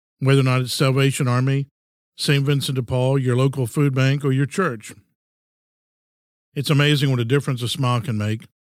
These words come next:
My beautiful wife Laurel has been working on the Salvation Army luncheon coming up this spring. And before Christmas, she was heading out of the house dressed like an elf, and I asked, "Where are you going?" She replied with a smile that could light up the world,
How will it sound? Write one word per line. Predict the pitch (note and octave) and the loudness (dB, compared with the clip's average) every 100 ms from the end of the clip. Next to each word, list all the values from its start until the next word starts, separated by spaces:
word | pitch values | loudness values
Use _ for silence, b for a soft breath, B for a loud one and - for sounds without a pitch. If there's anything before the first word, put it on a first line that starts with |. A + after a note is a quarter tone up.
| _ _ _ - | _ _ _ -4
My | C#3 | -2
beautiful | C3+ D#3+ D3 C#3+ | 2 2 2 0
wife | C#3 C3+ C3 | 2 0 2
Laurel | C#3+ C#3 C3 | 2 2 2
has | |
been | B2+ B2 | 0 0
working | C3+ C#3 C3+ | 0 -2 -2
on | B2 | -2
the | A2+ | -2
Salvation | - B2+ B2 B2+ - B2 | 0 0 2 0 0 -4
Army | B2+ B2+ B2 | -2 0 0
luncheon | A#2+ C3 A2 A2 A2+ - _ _ _ _ | 0 0 -2 -6 -8 -12 _ _ _ _
coming | - C3+ B2+ | -2 2 2
up | A2 | 0
this | A#2+ A2 | -4 -6
spring. | - B2+ A#2 G#2 G#2 - _ _ _ _ _ _ _ C#3 | -4 -2 0 -2 -6 -12 _ _ _ _ _ _ _ -8
And | D3+ | -6
before | C#3 A3 | 0 0
Christmas, | G3+ F3+ - D3 | 0 -2 -2 -4
she | C3+ D#3 | -4 -4
was | C#3 A#2+ | -6 -2
heading | E3+ F3+ D3+ | -2 0 0
out | D3 | -2
of | |
the | C3 | -2
house | C3 C3+ B2 | -2 -2 -4
dressed | - C#3+ C3+ | -4 -4 -2
like | C3+ B2 | -4 -2
an | B2+ | -2
elf, | A#2 G#2+ B2+ | -2 -6 -6
and | B2+ | -4
I | C3+ | -2
asked, | C3+ - | -4 -4
"Where | D#3+ | -2
are | C4 | 0
you | G3+ | 0
going?" | B2+ F3+ G#2+ F2+ - _ _ _ _ _ _ _ _ | 0 -2 -4 -12 -20 _ _ _ _ _ _ _ _
She | - G3+ | -4 -2
replied | F3+ E3+ E3+ | 0 2 2
with | F3+ | 2
a | F3+ | -2
smile | D#3+ C3+ C3+ | 0 0 2
that | C#3 C3+ | 0 -2
could | C#3 | -2
light | C3+ C#3 | 0 0
up | C#3 | -2
the | D3 | -4
world, | B2+ A#2 A2 | -4 -4 -4